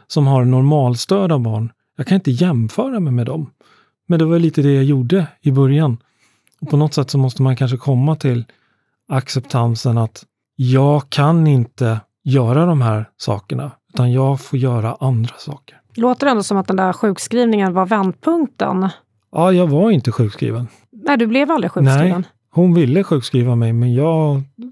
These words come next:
Speaker 1: sa att, eh, det finns inget alternativ. Och då menar jag att det var ett survival mode. Det fanns ju ingen...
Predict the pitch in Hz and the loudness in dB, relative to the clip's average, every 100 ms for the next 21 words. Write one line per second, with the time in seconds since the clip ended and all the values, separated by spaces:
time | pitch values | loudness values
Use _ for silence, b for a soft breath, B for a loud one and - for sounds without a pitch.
0 | - 208 - 131 120 - 151 139 127 127 | -14 -12 -4 -2 -2 -4 -6 -2 -2 2
1 | 151 156 131 120 123 117 120 120 - 87 | 2 2 0 0 -2 -2 -2 -2 -2 -4
2 | 139 - b b b b b b - 123 | -4 -12 b b b b b b -6 0
3 | 139 151 135 143 131 113 135 127 127 139 | 2 2 2 2 0 -2 -4 -2 0 0
4 | 123 - 139 120 120 120 117 117 110 123 | -2 -2 -2 0 0 0 0 0 -2 -2
5 | 139 143 135 180 156 123 | 0 0 0 2 2 2